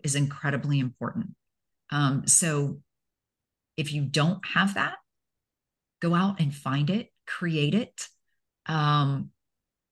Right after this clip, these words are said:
curate a community like that, join a community like that that's already in existence. But I think the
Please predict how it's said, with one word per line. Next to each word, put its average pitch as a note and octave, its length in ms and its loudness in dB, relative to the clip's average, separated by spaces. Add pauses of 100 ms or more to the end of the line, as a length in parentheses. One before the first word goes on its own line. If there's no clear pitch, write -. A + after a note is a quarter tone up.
(180)
curate F3+ 640 0 (180)
a E3+ 120 2
community E3+ 800 4 (440)
like D#3 260 -2
that, E3 300 0
join D3 420 2
a E3+ 140 0
community F3 600 0
like - 300 -4
that F3+ 320 -2
that's - 240 -2
already D3+ 480 -2
in D#3 140 -2
existence. D3+ 640 -2
But D#3 140 -2
I D#3+ 100 2 (120)
think G3 260 2
the E3 120 -6